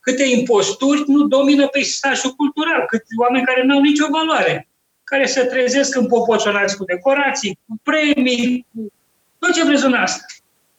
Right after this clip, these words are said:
Uitați-vă și în lumea de business. Cine reușește să... Cei care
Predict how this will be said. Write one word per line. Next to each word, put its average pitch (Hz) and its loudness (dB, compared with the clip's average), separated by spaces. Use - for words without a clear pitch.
Uitați-vă 202 0
și 247 -2
în 247 2
lumea 269 2
de 294 0
business. - -2
Cine 359 -2
reușește 214 0
să... 190 -2
Cei 180 0
care 196 -2